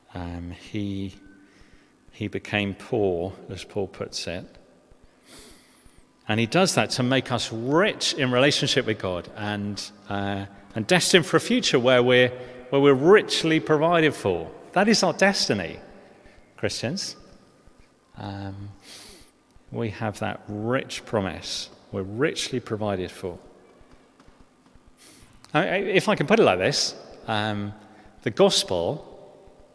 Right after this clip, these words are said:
the good news about Jesus, is a, is a get-rich-quick scheme. Uh, and that, that's, that's true in a sense, isn't it? I mean, not, not in physical terms, in spiritual terms, but you get rich very quickly, don't you? Just the, the minute that you turn to Jesus,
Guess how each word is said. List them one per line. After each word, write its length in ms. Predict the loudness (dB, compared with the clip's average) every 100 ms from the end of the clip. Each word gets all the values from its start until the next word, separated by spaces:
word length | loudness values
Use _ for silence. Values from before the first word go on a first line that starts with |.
| -12
the 100 | -8
good 120 | -2
news 180 | -2 0
about 200 | 0 -2
Jesus, 320 | 0 -2 -2
is 220 | 0 2
a, 300 | 2 0 -2
is 120 | 0 2
a 60 |
get-rich-quick 840 | 4 4 4 2 2 0 -2 0 0
scheme. 340 | -4 -4 -6 -16 -20 -20 -20 _ _ -20 -20 _ _ _ _ -20 _
Uh, 320 | -6 -4 -6 -6
and 180 | -2 0
that, 160 | 0 0
that's, 240 | -2 -2
that's 260 | 2 2 4
true 120 | 4
in 80 | 6
a 40 |
sense, 260 | 4 4 2
isn't 160 | 2
it? 40 | 4
I 60 |
mean, 100 | 4
not, 120 | 4
not 140 | 6 6
in 100 | 6
physical 340 | 6 6 4
terms, 520 | 4 4 4 2 -2 -4 -14 -18 -8
in 100 | -2
spiritual 460 | 0 4 6 6 2
terms, 300 | 2 2 2
but 120 | 0
you 100 | 0
get 200 | 4 4
rich 220 | 6 6
very 240 | 8 8 8
quickly, 320 | 6 2 4
don't 160 | 4 4
you? 80 |
Just 220 | 2 -2 -2
the, 60 |
the 220 | -2 -2
minute 460 | 0 0 2 4 4
that 80 | 0
you 120 | -4
turn 280 | 0 2 0
to 100 | -2
Jesus, 640 | 0 0 -2 -6 -6 -12